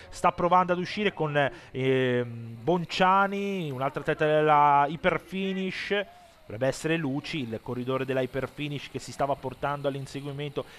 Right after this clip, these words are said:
insieme a Gaggioli e insieme a Bonciani. Bonciani, campione regionale esordienti del primo anno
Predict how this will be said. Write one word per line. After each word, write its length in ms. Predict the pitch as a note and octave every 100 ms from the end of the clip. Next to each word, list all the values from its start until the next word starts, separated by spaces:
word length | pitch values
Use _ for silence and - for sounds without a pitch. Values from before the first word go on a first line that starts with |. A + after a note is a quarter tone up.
| -
insieme 460 | B2 - D3+ D3
a 100 | C#3+
Gaggioli 680 | C#3 D3 D3 B2+ C3 C3 C#3 - - -
e 80 | A#2+
insieme 440 | B2+ A#2+ D3+ D3
a 120 | C#3+ C3
Bonciani. 640 | C#3 E3 - A#2+ A2 A#2+
Bonciani, 500 | - G#2 G2+ A#2+ B2
campione 640 | - A#2 A2+ C3 C3 C3
regionale 480 | A#2+ B2 B2+ B2+ C3
esordienti 560 | B2 B2 A#2+ C3+ C3 B2+
del 300 | B2 B2 A2+
primo 520 | C3 C#3+ D3 C#3 C3
anno 360 | C3 B2 A#2+